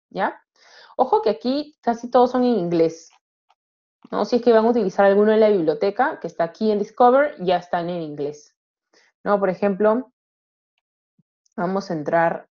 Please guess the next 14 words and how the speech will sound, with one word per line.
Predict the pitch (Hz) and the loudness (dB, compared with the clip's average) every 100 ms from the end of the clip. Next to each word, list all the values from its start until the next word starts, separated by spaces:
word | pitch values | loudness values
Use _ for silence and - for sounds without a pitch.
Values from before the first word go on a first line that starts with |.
| - | -12
a | 147 | -10
ver, | 139 - - | -10 -14 -14
a | 143 | -12
este, | - - - _ _ _ _ _ - | -12 -14 -20 _ _ _ _ _ -8
a | 175 | -8
este | - 185 | -4 -2
video, | 151 131 101 - _ _ | -2 -4 -8 -14 _ _
¿ya? | 151 170 262 _ _ _ _ _ _ _ _ _ _ _ _ _ _ _ _ _ _ _ _ _ _ _ _ _ _ - _ _ _ _ | -8 -6 -6 _ _ _ _ _ _ _ _ _ _ _ _ _ _ _ _ _ _ _ _ _ _ _ _ _ _ -20 _ _ _ _
A | 175 | 2
ver, | 170 160 151 - _ | 4 4 -2 -14 _
este | - 175 190 | -14 -4 2
habla, | 180 185 196 185 | 4 4 4 4
a | - | 2
ver, | 147 - | -2 -6